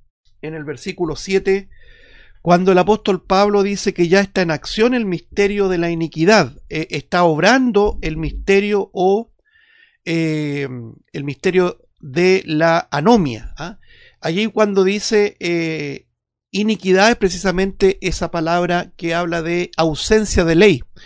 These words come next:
Nosotros ya estamos viendo visos, ¿no es cierto?, de, eh, una sociedad que no quiere vivir, eh, enmarcada en ningún tipo de ley. Una sociedad caótica, anarquista,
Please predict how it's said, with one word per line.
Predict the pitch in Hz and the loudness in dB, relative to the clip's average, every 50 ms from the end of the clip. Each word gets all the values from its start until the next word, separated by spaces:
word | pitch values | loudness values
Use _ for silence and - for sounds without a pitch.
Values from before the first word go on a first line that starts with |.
| - - - - - - - | -20 -20 -20 -20 -18 -14 -8
Nosotros | 151 208 226 240 240 | -2 0 0 2 2
ya | 220 | 2
estamos | 190 - 202 196 185 170 151 | 4 4 4 4 2 2 2
viendo | 175 185 175 156 156 151 | 2 2 2 2 0 2
visos, | 185 254 240 - - 147 139 | 2 2 2 2 -2 -4 -4
¿no | 143 143 | -4 -6
es | 135 | -6
cierto?, | - 156 143 - - 170 156 | -6 -8 -8 -6 -6 -6 -4
de, | 135 156 165 165 170 165 - - _ _ - - - - - _ _ _ | -4 -2 -2 -2 -2 -4 -8 -14 _ _ -20 -20 -20 -20 -20 _ _ _
eh, | - 160 160 151 151 147 143 143 139 139 135 139 - - | -4 -2 -2 0 -2 -2 -2 -2 -2 -4 -4 -6 -6 -4
una | 165 170 170 165 | -2 0 0 0
sociedad | 151 - 165 147 - - 151 147 160 175 | 0 0 -4 -4 -2 0 2 2 2 2
que | 170 185 | 2 0
no | 175 165 147 | 0 0 -4
quiere | - 160 160 160 | -4 -4 -2 -2
vivir, | 151 147 143 143 147 160 165 160 165 170 - - - | -2 -2 -2 -2 0 0 0 -2 -2 -6 -10 -10 -8
eh, | 160 147 147 151 - | -6 -6 -6 -6 -6
enmarcada | 156 147 151 143 139 135 - - 170 160 160 | -6 -6 -4 -4 -6 -6 -4 -2 0 0 0
en | 147 | 0
ningún | 139 135 139 135 160 143 - | -2 -4 -4 -4 -6 -4 -2
tipo | - 147 139 143 131 | -2 0 0 0 -2
de | 123 123 | 0 0
ley. | 147 170 202 151 - - _ _ _ _ _ _ _ _ _ _ _ _ _ _ | 2 2 2 0 -2 -8 _ _ _ _ _ _ _ _ _ _ _ _ _ _
Una | - 143 143 147 147 143 135 127 | -8 -6 -4 -2 -2 -2 -4 -4
sociedad | - - 135 - 147 139 131 - - | -4 -6 -6 -4 -4 -4 -4 -4 -2
caótica, | 131 131 156 180 196 190 - 185 - - 185 185 185 - - | 2 4 6 6 6 6 4 2 2 2 0 0 0 0 -4
anarquista, | 151 147 139 135 143 - - - 202 180 - - - 180 180 185 196 | -6 -6 -6 -6 -8 -8 -4 -4 -4 -4 -4 -2 -2 0 0 -2 -4